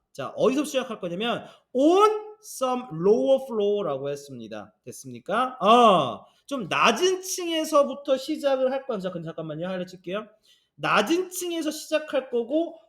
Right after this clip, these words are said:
walk your way라고 했습니다. up to higher ones라고 했습니다. 여기 ones는 당연히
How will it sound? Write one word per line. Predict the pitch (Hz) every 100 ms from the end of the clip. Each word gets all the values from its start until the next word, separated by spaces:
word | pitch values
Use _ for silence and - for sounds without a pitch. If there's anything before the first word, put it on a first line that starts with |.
| _
walk | 160 240 349 - - 320
your | 294 247 170 170
way라고 | 254 339 247 180 135 135 135 147
했습니다. | 151 160 139 123 147 269 302 - _
up | - - - -
to | 359 370 381 - _ -
higher | 294 294 269 277 214
ones라고 | 160 185 233 285 294 269 254 196 180
했습니다. | 170 175 147 143
여기 | 143 175 147
ones는 | 160 220 240 247 247
당연히 | 196 190 220 294 302